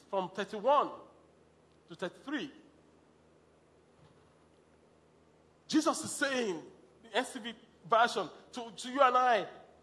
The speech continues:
<laughs> "Don't worry and say, 'What will we eat?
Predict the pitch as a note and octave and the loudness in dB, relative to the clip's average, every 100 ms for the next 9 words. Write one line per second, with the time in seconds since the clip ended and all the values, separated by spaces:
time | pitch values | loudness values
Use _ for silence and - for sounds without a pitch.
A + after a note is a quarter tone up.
0 | - - F#3 - _ _ _ - - _ | -14 -12 -14 -16 _ _ _ -20 -20 _
1 | _ _ - F4 F4+ G3+ G3+ C4+ C4+ A3+ | _ _ 4 6 6 4 8 10 10 8
2 | F3 D#3+ G3+ - C#4+ B3+ F3+ - - A3 | 2 4 4 4 0 2 0 -2 0 2
3 | C4 F#3 G#3 G3 F3+ B3 - C#4+ D4 - | 2 0 -8 -8 -6 -6 -2 -2 -2 -4